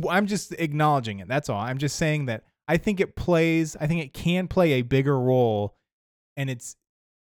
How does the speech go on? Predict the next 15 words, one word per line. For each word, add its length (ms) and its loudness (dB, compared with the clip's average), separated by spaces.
worth 480 4
talking 480 2
about 480 -2
more 420 0
than 400 -2
how 280 -2
it 60 -8
gets 220 -10
treated 420 -2
in 120 -4
some 340 -2
mediums 460 -4
like 320 2
video 360 2
games 480 -16